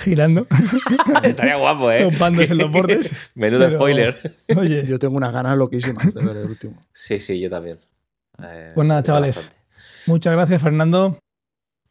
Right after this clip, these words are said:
Speaker 3: Eh, a vosotros, tío, por estar.
Speaker 1: Nos, nos escuchamos muy prontito.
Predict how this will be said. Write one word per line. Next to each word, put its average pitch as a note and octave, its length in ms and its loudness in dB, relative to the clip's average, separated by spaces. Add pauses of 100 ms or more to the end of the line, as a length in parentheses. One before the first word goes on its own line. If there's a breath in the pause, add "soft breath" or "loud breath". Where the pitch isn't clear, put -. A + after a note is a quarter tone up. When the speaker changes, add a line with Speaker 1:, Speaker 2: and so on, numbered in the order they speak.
(760)
Speaker 3:
Eh, B2 200 -2
a A2 60 -2
vosotros, A#2 440 -4
tío, D#3+ 180 -8
por B2 140 -4
estar. C#3+ 180 2
Speaker 1:
Nos, C3 400 -4 (120)
nos C3 200 -4
escuchamos D#3 400 -2
muy E3 140 2
prontito. D#3+ 640 0